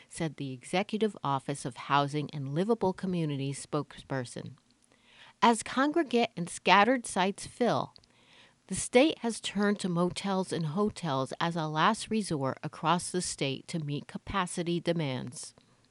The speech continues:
Where on the Cape are migrants and displaced people staying?" On Cape Cod, migrants and displaced people are being housed in Bourne, Eastham,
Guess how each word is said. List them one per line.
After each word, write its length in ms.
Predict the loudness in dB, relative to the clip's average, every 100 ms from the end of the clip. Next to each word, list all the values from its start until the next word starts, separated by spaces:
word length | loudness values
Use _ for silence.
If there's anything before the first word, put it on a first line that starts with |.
| _ _ _ _ -20 -20 -18 -8
Where 480 | 6 8 10 8 8
on 300 | 8 8 6
the 80 | 2
Cape 460 | 0 0 0 -2 0
are 160 | 4 4
migrants 720 | 4 2 2 2 -2 -2 -8 -12 0
and 200 | 2 4
displaced 640 | 2 0 0 2 2 -2 -4
people 480 | -4 -2 -2 -2 -6 -16 _
staying?" 480 | -14 -2 2 2 0 -4 -18 _ _ _ _ _ _ _ _ _ _ _ _ _ _ -20 -4 2
On 260 | 4 4
Cape 340 | 2 2 2 0
Cod, 480 | 0 4 4 4 -2 -20 -6
migrants 600 | 4 8 8 8 6 6
and 140 | 4 4
displaced 580 | 2 0 4 4 4 0
people 380 | -2 0 0
are 140 | 2 2
being 340 | 4 4 6
housed 480 | 4 2 2 2 0
in 180 | -4 -2
Bourne, 480 | 0 2 4 4 2 -4 -20 0
Eastham, 680 | 2 2 0 2 2 0